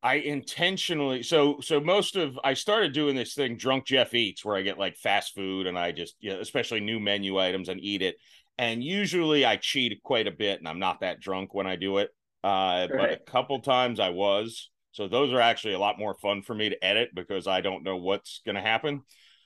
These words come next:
Speaker 1: Um, and, uh, then I, I started doing something that I'll probably continue 'cause I enjoyed it at least, is I did a Drunk Jeff Ranks where I make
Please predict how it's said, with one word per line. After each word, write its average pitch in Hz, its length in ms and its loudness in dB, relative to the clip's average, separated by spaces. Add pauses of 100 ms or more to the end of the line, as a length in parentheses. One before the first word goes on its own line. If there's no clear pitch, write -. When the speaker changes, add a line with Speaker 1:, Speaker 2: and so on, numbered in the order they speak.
(160)
Speaker 1:
Um, 101 720 4 (840)
and, 104 360 0
uh, 95 540 4
then 123 180 0
I, 117 200 2
I 113 120 -2
started 139 480 0
doing 123 320 0
something 107 640 -2
that 98 140 2
I'll 98 100 4
probably 156 400 4
continue 110 560 -4
'cause 95 200 -6
I 151 240 6
enjoyed 107 460 2
it 87 140 -4
at 85 100 -6
least, 87 380 -6
is 87 200 -10
I 95 360 -2
did 101 180 -2
a 92 80 0
Drunk 113 380 -4
Jeff 113 280 0
Ranks 95 720 -2
where 98 160 0
I 95 120 2
make 107 360 -2